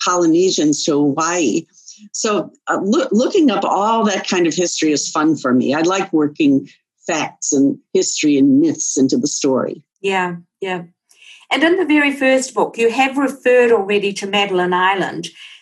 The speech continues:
Speaker 2: Most people may not know where Madeline, Mad-, Madeline Island even is. Tell us a bit about that. It's near to where you live, isn't it? And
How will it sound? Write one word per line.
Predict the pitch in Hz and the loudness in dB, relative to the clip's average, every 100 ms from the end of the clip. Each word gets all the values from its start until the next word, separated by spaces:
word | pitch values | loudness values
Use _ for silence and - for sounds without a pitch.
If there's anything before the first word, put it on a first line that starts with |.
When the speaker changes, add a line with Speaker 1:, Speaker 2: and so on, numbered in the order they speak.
| _ _ - | _ _ -8
Speaker 2:
Most | 208 226 269 302 - - - | -2 0 2 0 -2 -12 -10
people | 262 247 240 226 208 202 | -4 -4 0 0 0 0
may | 214 208 | 0 0
not | 208 190 - | 0 -2 -4
know | 202 214 214 185 175 | -4 0 0 0 -2
where | 170 196 220 208 | 0 2 2 2
Madeline, | 196 185 175 180 185 180 180 | 0 0 0 0 0 -2 -4
Mad-, | 208 190 175 175 | -2 -2 -2 -4
Madeline | 185 190 175 175 175 | -2 -2 -2 -2 0
Island | 175 175 170 | 0 0 -2
even | 170 190 175 | -2 -2 -2
is. | 196 156 147 - - - | 0 -2 -4 -14 -14 -4
Tell | 277 285 | 0 2
us | 285 285 | 2 0
a | |
bit | 226 208 | -2 -2
about | 202 175 - | 0 -2 0
that. | 175 | -2
It's | 180 - 240 | -2 -6 -4
near | 254 269 | -2 -2
to | 269 | 0
where | 226 | 0
you | 214 196 | 2 0
live, | 190 208 160 151 | 0 0 0 -2
isn't | 196 190 180 | -8 -4 -4
it? | 160 | -2
And | 180 180 | -4 -8